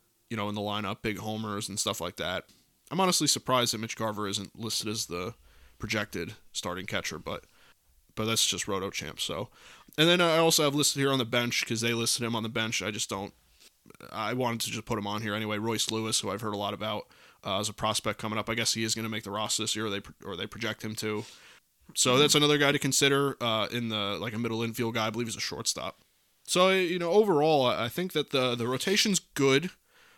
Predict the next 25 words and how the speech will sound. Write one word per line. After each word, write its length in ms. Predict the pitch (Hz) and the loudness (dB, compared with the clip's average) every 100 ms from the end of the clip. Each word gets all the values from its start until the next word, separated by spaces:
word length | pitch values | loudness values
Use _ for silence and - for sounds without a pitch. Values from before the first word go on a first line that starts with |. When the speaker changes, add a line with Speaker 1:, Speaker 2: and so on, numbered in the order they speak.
| _ _ - | _ _ -6
Speaker 1:
I'd 160 | 131 | -2
say 420 | - 139 131 131 120 _ | 2 4 4 2 0 _
probably 400 | - 135 135 135 | 2 4 6 4
better 480 | 127 123 123 123 131 - _ - | 2 4 4 2 -2 -8 _ -2
than 420 | 107 107 110 104 _ _ _ _ _ _ - | 0 0 -2 -10 _ _ _ _ _ _ -4
overall 680 | 120 117 117 117 113 113 107 | -2 0 0 2 2 2 0
than, 520 | 117 113 113 110 110 - _ - | -2 -2 -2 -2 -6 -10 _ -6
you 100 | 120 | -4
know, 100 | 110 | -2
the 80 | |
bottom 280 | 110 110 113 | 0 0 0
two 120 | 117 113 | -4 -6
teams 220 | 110 110 | -6 -6
you 60 | |
talked 280 | 107 110 107 | -4 -4 -4
about, 260 | 110 107 - | -2 -2 -2
and 340 | 110 107 110 - _ | -4 -6 -8 -12 _
potentially 380 | - 120 113 113 | -6 -4 -2 -2
better 220 | 113 110 | -2 -2
than 120 | 113 | -2
the 120 | 113 107 | -4 -4
Indians 420 | 107 113 117 104 | -4 -6 -4 -4
if, 280 | 110 - - | -4 -8 -10
if 260 | 117 - - | -10 -12 -6
they're, 300 | 110 110 | -4 -4